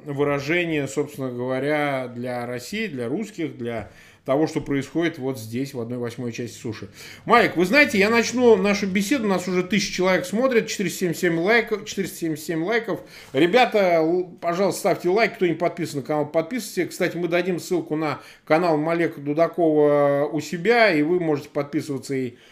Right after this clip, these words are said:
э, так сказать, постоянно смотреть на Ютубе его эфиры, они тоже очень интересные.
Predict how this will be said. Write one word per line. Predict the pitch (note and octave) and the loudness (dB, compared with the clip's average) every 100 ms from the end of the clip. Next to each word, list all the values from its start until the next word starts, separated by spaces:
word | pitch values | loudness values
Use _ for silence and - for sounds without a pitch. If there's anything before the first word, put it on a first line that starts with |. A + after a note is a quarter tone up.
| - _ | -20 _
э, | C#3 C3 B2+ B2 | -4 -2 -2 -4
так | B2+ | -4
сказать, | D3 - | -6 -6
постоянно | C#3+ D#3+ D#3+ D3+ C3+ | -6 0 2 2 -4
смотреть | - C#3+ C#3+ D3+ G#2 | -4 -4 0 -2 -2
на | C3+ | -4
Ютубе | C#3 C#3+ C#3+ C#3 B2 | 0 -2 -2 -4 -2
его | B2+ D3 G#3+ B3+ | 0 0 4 4
эфиры, | F#3 E3+ G3 F3+ D#3+ | 2 -4 0 2 2
они | C#3 | 0
тоже | C#3 D#3+ C3 | -2 -2 0
очень | A#2+ B2+ | -4 -8
интересные. | A#2+ E3+ A3+ B3+ G3+ D#3 | -6 -4 -4 -6 -6 -8